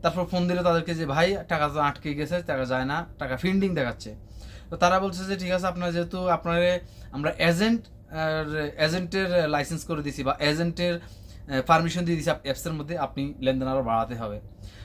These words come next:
তো এরকম বাড়াতে বাড়াতে অ-, লোভন-, লোভ করে, করাতে করাতে বা টাকা, তাদের টাকাটা আটকাইতে আটকাইতে এক ভাইয়ের আটকাইছে চোদ্দোশো পঞ্চাশ রিয়াল, আর আরেক ভাইয়ের আটকাইছে হলো,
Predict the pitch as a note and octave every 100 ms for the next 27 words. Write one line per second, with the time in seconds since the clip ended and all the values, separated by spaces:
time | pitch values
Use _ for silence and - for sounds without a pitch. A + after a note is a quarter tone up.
0 | - A3+ A#3+ C4 C4 C4 A3+ G#3+ G#3+ A3
1 | A3 G#3+ A3+ A3 F#3+ F3+ - E3 F3 F#3+
2 | F#3+ E3+ E3+ - G3 F3+ F#3 F3+ F3+ F3
3 | F3 F3+ E3+ E3+ E3 D#3+ D#3 E3+ F3+ E3
4 | D#3+ F3 F#3 - F3+ E3 D#3+ D3+ G#3+ -
5 | - - - - - - F3 F3+ F#3 G#3
6 | G#3+ G#3 G#3 G#3+ G3+ F#3+ E3+ F3+ G3+ G#3
7 | G#3 G#3 A3+ A#3 B3+ C3+ C3+ - D#3+ F#3
8 | A3 G3 A3 A3+ F#3 - F3+ F3+ F3 F3+
9 | F#3+